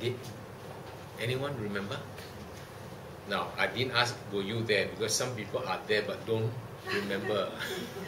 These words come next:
<laughs> But do you remember? Okay. Now, who are the Rechabites? They are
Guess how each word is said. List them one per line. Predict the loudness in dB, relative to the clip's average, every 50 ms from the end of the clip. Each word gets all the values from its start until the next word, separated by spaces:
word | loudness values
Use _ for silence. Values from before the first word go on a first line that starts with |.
| 0 0
<laughs> | 0 0 -2 0 0 -2 -2 -2 -4 -6 -6 -4 4 6
But | 6 8 10
do | 10
you | 12 12 10
remember? | 10 8 8 8 10 10 8 8 6 0 -6 -10 -10 -12 -12 -12 -10 -10 -10 -10 -10 -10 -10 -10 -10 -10 -10 -10 -12 -10 -10 -10 -10 -10 -10 -10 -12 -12 -12 -8 -6 -4
Okay. | -4 -4 -4 -6 -6 -6 -8 -8 -6 -4 -4 -4 -4 -6 -8 -10 -10 -10 -10 -10 -10 -6 -6 -6 -6 -6 -8 -10 -10 -10 -10 -10 -8 -6 -6 -6 -8 2 10
Now, | 12 12 12 12 8 2 6
who | 12 12
are | 12 12
the | 12 12 12
Rechabites? | 12 10 10 10 6 8 8 8 6 6 0 -2 0 0 0 0 0 -2 -6 -8 -10 -12 -12 -12 -12 -12 -12 -12 -10 0 8
They | 10 12 12 12 12 10 6 0 -4 -8 -10 -12 -12 -12 -6 0
are | 4 6 6 8 8 6 4